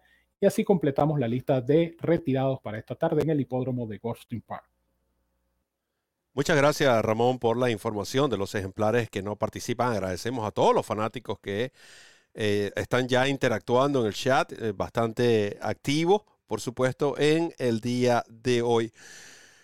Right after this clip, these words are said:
Speaker 2: Vamos a comenzar nuestro pronóstico, Brito, con esta competencia, la sexta del programa,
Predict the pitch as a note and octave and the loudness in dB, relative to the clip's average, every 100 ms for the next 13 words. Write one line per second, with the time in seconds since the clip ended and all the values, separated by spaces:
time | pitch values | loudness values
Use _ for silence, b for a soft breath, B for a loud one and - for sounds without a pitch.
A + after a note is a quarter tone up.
0 | B - G3 B3+ C4+ C4+ E3+ F3+ E3+ E3+ | B -2 2 4 4 4 4 4 2 2
1 | B - B2+ C3 - D#3+ C#3+ B2 - A#2+ | B -4 2 2 2 4 4 4 2 0
2 | C3 C3+ - - F#3+ F3+ B B2 - A#2 | 2 0 -4 0 0 0 B -16 -14 -4
3 | B2 C3 D3+ D3 B2+ A#2 A2+ A2 A2 - | -2 0 0 0 0 2 2 -2 -6 -6
4 | A2+ - C3+ B2 A#2+ G#2 - B2+ B2 - | -6 0 0 2 0 -4 -2 -2 -2 -2
5 | G#2+ F#2+ F2+ - E3+ - - A#2+ A2 A2+ | -4 -4 -6 -4 -4 -6 -6 -4 0 -2
6 | - A#2 A2+ A#2+ B2+ C3 | 0 0 0 0 -2 -4